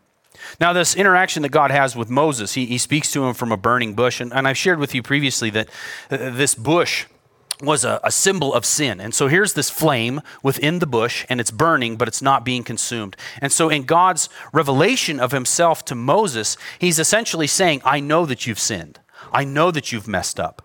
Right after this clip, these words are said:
And while God will judge sin, he's going to be patient with it. Instead of just consuming us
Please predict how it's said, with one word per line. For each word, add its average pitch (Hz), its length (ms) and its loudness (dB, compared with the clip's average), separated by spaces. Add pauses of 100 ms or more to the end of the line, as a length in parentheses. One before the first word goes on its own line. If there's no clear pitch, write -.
(280)
And 131 160 -2
while 175 540 4
God 160 320 4 (220)
will 135 160 0
judge 165 400 0
sin, 131 440 0 (160)
he's 135 220 -2
going 131 200 -4
to 117 80 -6
be 110 180 -4
patient - 720 -6
with 87 200 -10
it. - 120 -14 (400)
Instead 160 280 2
of 151 80 0
just 143 300 -2 (140)
consuming 135 720 -2
us - 360 -6